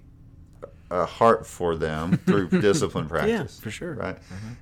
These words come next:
Speaker 1: And so, uh, I think that's really important. I think smiling at people, like, when you're meeting them, like, kinda warms things up a little bit where people are not,
Speaker 2: Mm-hmm.
Speaker 1: you know, it just helps. I think asking questions like who, what, when, where, why, and how,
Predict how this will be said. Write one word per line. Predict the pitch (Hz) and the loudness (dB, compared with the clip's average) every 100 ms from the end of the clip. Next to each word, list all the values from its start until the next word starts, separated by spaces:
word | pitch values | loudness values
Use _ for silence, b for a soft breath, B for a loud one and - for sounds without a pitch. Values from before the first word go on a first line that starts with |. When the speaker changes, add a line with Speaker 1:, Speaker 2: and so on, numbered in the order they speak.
| - | -6
Speaker 1:
And | 98 95 | -4 -2
so, | - 95 87 87 | 2 4 4 2
uh, | 87 85 | 0 0
I | |
think | 113 101 | -2 0
that's | 92 - | -2 -2
really | 92 | -4
important. | 82 92 92 92 98 | -4 -4 -2 -2 -2
I | |
think | 113 98 | -2 -2
smiling | - - 85 98 120 123 123 | -6 -8 -2 0 2 2 0
at | 117 | -2
people, | - 117 117 117 117 | -2 -4 -2 -2 0
like, | 95 87 - | 0 0 -2
when | 87 | -4
you're | 90 | -2
meeting | 92 101 101 | -2 -2 -2
them, | 98 98 101 98 | -4 -4 -4 -6
like, | 90 85 - - | -6 -10 -12 -10
kinda | 90 92 | -4 -4
warms | 82 85 95 98 98 - - - - - | -2 -2 0 0 -4 -8 -12 -16 -18 -10
things | 98 92 98 92 - | -6 -4 -4 -6 -2
up | 92 101 | 0 2
a | 101 | 2
little | 98 | 0
bit | 92 95 | 2 2
where | 85 85 | 2 -4
people | 92 87 85 | -6 -6 -4
are | 85 | -2
not, | 90 90 | -2 -2
Speaker 2:
Mm-hmm. | 101 104 101 B B B | -2 -6 -8 B B B
Speaker 1:
you | 104 | -2
know, | |
it | 98 | 0
just | 95 95 | 0 0
helps. | 90 92 - - - B B B | 2 2 2 -6 -16 B B B
I | 101 | -4
think | - 110 98 - | 0 0 -2 -8
asking | - 92 107 - 113 113 | -2 0 0 -2 -2 -2
questions | - 104 107 - 110 107 98 | 0 0 0 -2 -4 -2 -4
like | 78 | -4
who, | 87 98 98 | -2 -2 2
what, | 98 90 | 2 2
when, | 90 95 | 0 -4
where, | 90 92 90 | -2 0 0
why, | 85 87 87 | 0 -2 -2
and | 85 | -6
how, | 85 85 87 120 147 | -6 -4 -4 -4 -8